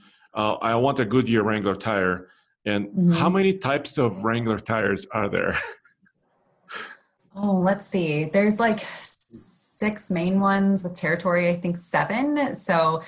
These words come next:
Speaker 2: y-, you know, you gotta think of Wrangler as a, you know, a sub-brand, right? It's, it's been in the market for over forty years, right? We launched our first Wrangler as an individual product in nineteen seventy-six, right? The Wrangler R T, and it grew into a whole family, um,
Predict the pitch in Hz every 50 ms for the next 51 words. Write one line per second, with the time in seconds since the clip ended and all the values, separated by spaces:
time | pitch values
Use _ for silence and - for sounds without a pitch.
0 | - - - 180 175 - - 226 208 202 185 180 175 160 - - _ _ _ -
1 | 202 214 214 202 196 208 208 190 - 185 156 170 170 175 175 165 165 160 156 147
2 | 143 - 143 139 143 143 - _ _ - - 165 165 147 123 156 - - 170 147
3 | 147 - 180 180 185 190 208 214 208 - - - 156 170 170 - - 175 175 -
4 | - _ _ _ - 175 180 - - - 170 165 165 - 170 175 160 151 151 151
5 | 147 - 175 180 - 185 151 143 165 151 160 151 - 180 170 170 170 170 160 151
6 | 156 165 190 208 202 175 165 185 170 - 175 185 175 180 180 - - 151 151 -
7 | - 170 175 175 - - 156 170 156 160 170 156 165 160 156 156 151 - - 156
8 | 147 151 165 - _ - - 175 175 165 170 170 165 160 - 175 165 170 170 -
9 | 147 147 143 139 - - 160 165 160 - 156 151 - 175 156 156 147 143 135 -
10 | 151 - - - - 156 160 156 - 139 147 170 185 165 165 156 - 165 165 175
11 | 170 - - 175 156 143 143 143 - - - - - - - - - - 180 165
12 | 165 160 156 - 175 165 - 175 180 180 175 175 170 165 165 160 151 151 147 139
13 | 170 175 170 - 156 151 151 151 151 147 151 151 151 151 - _ - - 160 151
14 | 147 143 139 139 135